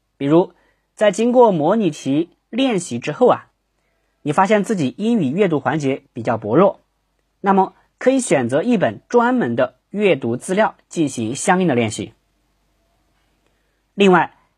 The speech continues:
还需要注意的是，在选择复习资料的时候，一定要重视资料的印刷质量，绝不能因为价格诱惑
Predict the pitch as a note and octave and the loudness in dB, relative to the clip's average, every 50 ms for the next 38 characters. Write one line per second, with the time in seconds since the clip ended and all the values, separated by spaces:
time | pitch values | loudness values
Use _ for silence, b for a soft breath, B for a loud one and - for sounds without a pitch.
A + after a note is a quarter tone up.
0 | _ _ _ - - D#3+ E3+ G3+ - - B3+ A#3 G#3+ F#3+ - A3+ G3+ E3+ C#3+ - | _ _ _ -8 -2 -2 -2 -2 0 2 4 4 4 4 2 2 4 4 4 2
1 | - G#3 E3 - - _ _ _ _ _ _ _ _ _ _ _ - - C4 B3 | 2 -2 -2 -2 -4 _ _ _ _ _ _ _ _ _ _ _ 0 2 2 2
2 | - - D#3 C3 A#2+ C#3 D3+ F3+ - - D#4 C4+ - - D#3+ F3 F3+ A#3 A#3+ C4 | 4 0 -2 -2 0 -2 -2 -2 -2 -2 -2 -2 0 -2 -4 -6 -4 -4 0 2
3 | B3 G3+ C#3+ - - G#2+ - F#3 D3 - _ _ _ _ _ _ - _ _ _ | 2 2 0 -2 -6 -6 -4 -4 -4 -4 _ _ _ _ _ _ -20 _ _ _
4 | _ _ - E3 G#3 G3 C4 A#3 A3 - B3 A#3 G#3 - A#3 G3+ D3+ - _ _ | _ _ -8 -6 0 2 2 2 4 2 0 -2 0 -2 -2 -2 -2 -2 _ _
5 | _ _ - - A3+ A#3+ B3 A#3 F#3 C3+ A#2 - - - B3+ A#3+ G3 E3 - C#3+ | _ _ -10 -4 -2 0 2 2 2 0 -2 -6 -6 -4 -2 -2 -2 0 -2 -4
6 | C#3 - D3+ C3 B2+ A2 - _ _ _ _ _ _ _ _ _ _ _ _ _ | -2 -2 -2 0 0 -2 -4 _ _ _ _ _ _ _ _ _ _ _ _ _
7 | _ _ _ - - F3 G#3 G#3+ B3 A#3 A3 G#3+ G#3+ A3+ A3+ A3+ A3+ A3+ - D4+ | _ _ _ -8 -4 -2 2 2 2 2 2 0 0 0 0 0 -2 0 2 2
8 | C4 G#3 C#3 - A#2 C3 C#3 B2+ A#2 - D3 A#2 - | 2 2 2 0 -2 -2 -2 -2 0 0 -2 -2 -2